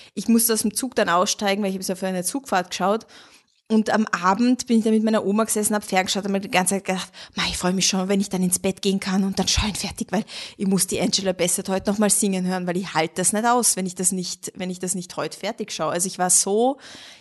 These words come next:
ich wollte sie, ich wollte sie nur singen sehen auf der Bühne die ganze Zeit. Also ich war wirklich, wirklich eine kranke Obsession entwickelt und war so, „Oh mein Gott, sie ist so toll, sie ist so toll, die Shows sind ein Wahnsinn.“ Also ich war komplett entranced und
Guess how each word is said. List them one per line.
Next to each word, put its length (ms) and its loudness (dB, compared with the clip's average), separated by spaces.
ich 200 -10
wollte 280 2
sie, 300 2
ich 160 -10
wollte 200 -4
sie 100 0
nur 340 0
singen 400 0
sehen 300 0
auf 100 -6
der 120 -6
Bühne 360 0
die 180 -12
ganze 400 -2
Zeit. 480 -2
Also 220 0
ich 100 4
war 200 2
wirklich, 440 -4
wirklich 480 -4
eine 80 -2
kranke 440 -4
Obsession 720 0
entwickelt 600 0
und 140 -2
war 80 0
so, 100 0
„Oh 140 0
mein 180 -2
Gott, 160 -4
sie 140 0
ist 180 2
so 140 -2
toll, 400 -8
sie 240 0
ist 160 0
so 100 -4
toll, 320 -4
die 140 -4
Shows 380 0
sind 160 -4
ein 180 -6
Wahnsinn.“ 420 -6
Also 220 -2
ich 140 -4
war 320 6
komplett 760 0
entranced 720 -2
und 100 -12